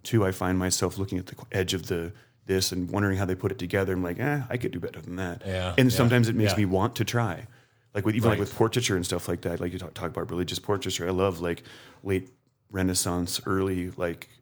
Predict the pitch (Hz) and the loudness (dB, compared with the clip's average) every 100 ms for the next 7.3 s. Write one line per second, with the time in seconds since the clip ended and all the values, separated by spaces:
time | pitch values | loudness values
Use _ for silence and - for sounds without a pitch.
0 | _ _ _ _ _ _ _ _ _ _ | _ _ _ _ _ _ _ _ _ _
1 | _ - - - - 123 120 120 117 120 | _ -16 -16 -16 0 2 4 4 4 4
2 | 113 113 95 - 92 92 87 90 110 104 | 4 0 -2 -2 0 0 0 0 2 2
3 | 92 101 101 95 87 82 - - 87 58 | 2 2 2 -2 -4 -4 -4 -6 -8 -8
4 | - - _ - 117 120 95 - 85 82 | -12 -16 _ -4 -2 -2 -4 -4 -2 0
5 | 101 80 - 90 92 95 113 101 90 90 | -2 -2 -8 -8 -4 0 0 2 0 0
6 | 92 90 87 87 90 85 82 80 82 85 | 0 0 -4 -4 -4 -4 -6 -8 -6 -2
7 | 98 92 | 0 -2